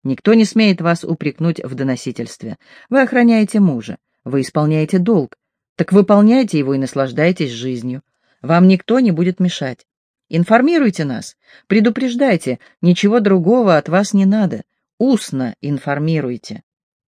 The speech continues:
Ей предлагали выбор. Между покоем и страхом, между счастьем и крушением, все было очевидно, слишком очевидно. Беда ее была в том, что она не умела взвешивать и рассчитывать.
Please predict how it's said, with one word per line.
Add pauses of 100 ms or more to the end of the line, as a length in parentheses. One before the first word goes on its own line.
(1400)
Ей
предлагали
выбор. (1080)
Между
покоем
и
страхом, (480)
между
счастьем
и
крушением, (280)
все
было
очевидно, (400)
слишком (120)
очевидно. (640)
Беда
ее
была
в
том,
что
она
не
умела
взвешивать
и
рассчитывать.